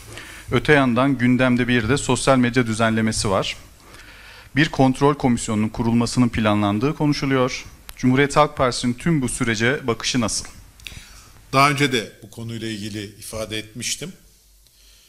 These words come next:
Speaker 2: Cumhuriyet Halk Partisi olarak biz sosyal medyaya getirilecek her türlü sansüre karşıyız.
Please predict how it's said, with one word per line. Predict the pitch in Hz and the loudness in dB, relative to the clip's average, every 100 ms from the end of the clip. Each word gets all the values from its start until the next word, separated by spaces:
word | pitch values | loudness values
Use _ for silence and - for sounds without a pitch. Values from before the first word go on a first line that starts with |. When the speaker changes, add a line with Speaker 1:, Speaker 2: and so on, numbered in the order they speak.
| _ - | _ -14
Speaker 2:
Cumhuriyet | 117 135 127 | -6 -4 -4
Halk | 131 139 139 | -4 -6 -6
Partisi | 127 113 - | -6 -4 -8
olarak | 107 110 110 - | -6 -8 -8 -8
biz | 127 | -6
sosyal | - 131 - 135 127 | -6 -6 -4 -4 -4
medyaya | 120 104 113 107 | -6 -6 -8 -6
getirilecek | 110 - 110 113 117 117 - | -8 -8 -10 -8 -8 -10 -6
her | 160 170 - | -4 -4 -10
türlü | - 120 107 101 - - _ _ | -12 -12 -10 -12 -14 -20 _ _
sansüre | - - 127 - 120 123 | -14 -8 -6 -6 -6 -6
karşıyız. | 113 107 - 95 - - | -6 -8 -8 -8 -8 -8